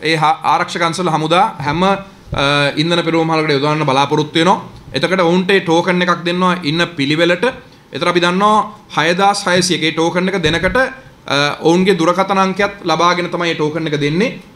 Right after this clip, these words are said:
අ, වෙනස් කරන්න බැරි වෙන විදිහේ ටෝකන් එකක් සීල් එකත් එක්ක ඒ ෂෙඩ් එකට, ඒ පිරවුම් වලට ආවිනික වෙන විදිහට. ඒක තමයි, අ, මාන්ඩලික ප්‍රධානිතුමා ශවේන්ද්‍ර සිල්වා මැතිතුමාට උදේ කතා කරලා කිව්වේ, අ, ආරක්ෂක ලේකම්වරයාත් එක්ක සාකච්ඡා කරගත්ත වැඩපිළිවෙල කියලා.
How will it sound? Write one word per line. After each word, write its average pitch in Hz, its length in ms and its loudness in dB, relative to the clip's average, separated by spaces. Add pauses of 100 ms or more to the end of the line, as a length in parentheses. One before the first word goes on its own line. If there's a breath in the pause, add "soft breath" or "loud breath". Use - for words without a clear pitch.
අ, 135 140 -2
වෙනස් 165 280 0
කරන්න 170 300 -2
බැරි 147 180 0
වෙන 156 140 -2
විදිහේ 151 220 0
ටෝකන් 147 380 -2
එකක් 156 120 2 (260)
සීල් 151 340 -2
එකත් 156 280 -2
එක්ක 139 180 -6 (440)
ඒ 185 260 2
ෂෙඩ් 180 320 -4
එකට, 156 200 -2 (220)
ඒ 165 180 2
පිරවුම් 190 340 0
වලට 196 180 0
ආවිනික 175 400 2
වෙන 143 160 -2
විදිහට. 117 320 -8 (200)
ඒක 151 180 -4
තමයි, 170 360 0 (280 loud breath)
අ, 135 100 -2 (460)
මාන්ඩලික 165 500 0
ප්‍රධානිතුමා 151 600 -4 (340)
ශවේන්ද්‍ර 151 380 0
සිල්වා 156 200 0
මැතිතුමාට 147 340 0
උදේ 143 200 0
කතා 143 260 -2
කරලා 139 160 -2
කිව්වේ, 143 380 0 (240)
අ, 117 100 -6 (320)
ආරක්ෂක 151 380 0
ලේකම්වරයාත් 147 600 0
එක්ක 143 100 -6
සාකච්ඡා 135 480 -2
කරගත්ත 139 280 -2
වැඩපිළිවෙල 135 460 0
කියලා. 180 240 0